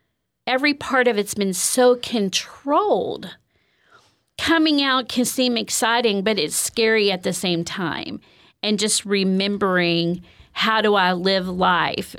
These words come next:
you know, in the real world of people and manage all these feelings? I think it's important to remember, too, that something that we always talk to clients about is feelings are temporary.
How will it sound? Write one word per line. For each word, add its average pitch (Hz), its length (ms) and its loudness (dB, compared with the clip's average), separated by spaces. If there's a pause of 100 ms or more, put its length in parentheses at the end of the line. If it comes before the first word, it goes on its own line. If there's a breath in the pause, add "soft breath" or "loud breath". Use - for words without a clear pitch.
(120)
you 196 160 0
know, 170 340 0 (540)
in 208 140 0
the 196 100 0
real 202 420 0
world 185 400 0
of 170 140 -2
people 185 580 0
and 185 180 0
manage 190 380 0
all 180 180 0
these 180 280 -4
feelings? 196 500 -2 (380 loud breath)
I 226 80 -4
think 254 180 0
it's - 160 -2
important 220 520 0
to 247 100 0
remember, 196 340 0
too, 269 360 0
that 190 280 -2 (920 soft breath)
something 311 360 0
that 262 120 0
we 247 120 2
always 233 180 2
talk 214 220 0
to 220 100 -2
clients 240 380 0
about 190 260 0
is 208 280 -2
feelings 269 580 0
are 202 100 0
temporary. 202 960 -4